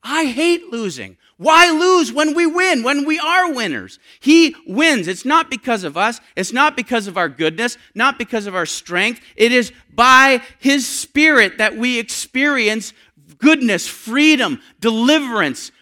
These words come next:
We can be forgiven and can offer forgiveness.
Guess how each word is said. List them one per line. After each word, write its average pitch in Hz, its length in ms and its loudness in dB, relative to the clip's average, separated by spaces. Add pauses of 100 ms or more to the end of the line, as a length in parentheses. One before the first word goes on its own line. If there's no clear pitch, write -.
We 285 600 4
can 311 540 4
be 269 180 0
forgiven 226 600 -4
and 254 340 -2
can 277 340 0
offer 247 440 -2
forgiveness. 180 680 -6